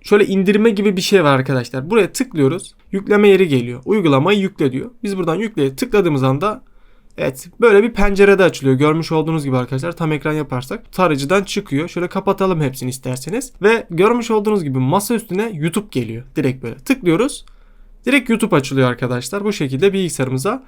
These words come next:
YouTube'u indirebiliyoruz. Görmüş olduğunuz gibi şu anda YouTube'u indirdik arkadaşlar. Bu şekilde bilgisayarımıza YouTube'u yükledik.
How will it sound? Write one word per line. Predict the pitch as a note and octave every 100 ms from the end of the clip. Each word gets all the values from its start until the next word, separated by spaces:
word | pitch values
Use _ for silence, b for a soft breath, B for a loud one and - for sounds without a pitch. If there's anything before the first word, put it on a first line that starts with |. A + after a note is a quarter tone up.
| b b b -
YouTube'u | F3+ E3+ G3+
indirebiliyoruz. | - F3 D3 F3+ F#3+ F#3+ D#3 C3+ G#3+ - - -
Görmüş | F#3+ F3+ E3+
olduğunuz | E3 D3+ C#3
gibi | B2 C#3
şu | -
anda | C#3 B2+ D#3+ -
YouTube'u | C#3 D3+ C#3 C3
indirdik | - E3+ D#3+ D#3 D3+ C#3+
arkadaşlar. | B2+ B2+ B2 A#2+ - F3+ - b b b b b -
Bu | D#3+
şekilde | D3+ B2+ C3 D#3+
bilgisayarımıza | D#3 C#3 C3+ B2+ D#3+
YouTube'u | D#3 - D#3
yükledik. | E3 F3 - C3 G3+ -